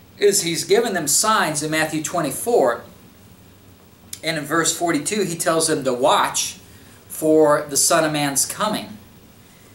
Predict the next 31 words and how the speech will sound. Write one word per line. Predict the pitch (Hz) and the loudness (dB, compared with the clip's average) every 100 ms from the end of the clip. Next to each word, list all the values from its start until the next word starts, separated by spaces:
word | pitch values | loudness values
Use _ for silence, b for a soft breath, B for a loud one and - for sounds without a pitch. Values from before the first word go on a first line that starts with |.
| B - | B -4
based | 143 147 160 | -2 0 0
on | 143 | 0
the | 139 | 0
signs | - - 165 151 147 147 | 0 2 2 2 0 -2
that | 143 | 0
they | 147 131 | 0 2
see, | 120 - 202 131 135 147 | 2 4 4 2 -2 -4
based | 139 135 135 143 | -2 0 0 -2
on | 135 | 0
what | 139 139 139 | 0 0 0
Jesus | 147 143 143 123 | -2 -2 0 -2
has | 127 - | 0 0
said | 143 131 | 0 0
in | |
Matthew | 135 135 131 | -2 -4 -6
twenty-four. | - 151 127 110 196 180 135 - B B B B B B B | -10 -6 -6 -4 2 2 2 -2 B B B B B B B
And | 147 147 156 | -4 -2 0
now | 214 208 175 | 2 4 2
the | 147 | 0
parable | - 196 226 214 180 | 0 2 4 4 2
of | 151 | 2
the | 143 | -2
ten | - 185 151 | -2 -2 0
virgins, | 147 202 - 151 147 139 139 | 0 2 2 -2 -2 -2 -2
the | 147 | -6
conclusion | 151 147 - 240 233 156 147 | -6 -8 -4 -2 -2 -2 -2
is | 143 | -2
the | 143 | 0
same. | - 220 185 131 | 0 0 -2 -2
"Watch | 127 156 185 - - | 0 2 2 -2 0
therefore, | 160 143 - 131 120 135 | 0 0 0 -2 0 -2